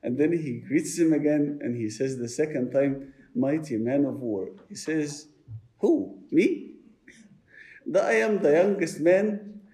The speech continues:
in the smallest house, in the smallest tribe, in the land of Israel,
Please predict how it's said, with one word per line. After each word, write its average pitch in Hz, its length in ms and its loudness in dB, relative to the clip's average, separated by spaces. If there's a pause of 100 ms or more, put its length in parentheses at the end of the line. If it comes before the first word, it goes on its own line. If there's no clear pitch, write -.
(300)
in 143 180 2
the 135 100 0
smallest 185 600 -2
house, - 600 -8 (460)
in 135 140 2
the 127 120 0
smallest 180 640 0
tribe, - 580 -2 (760)
in 208 220 0
the 156 120 2
land 165 280 4
of - 240 2
Israel, 175 680 -2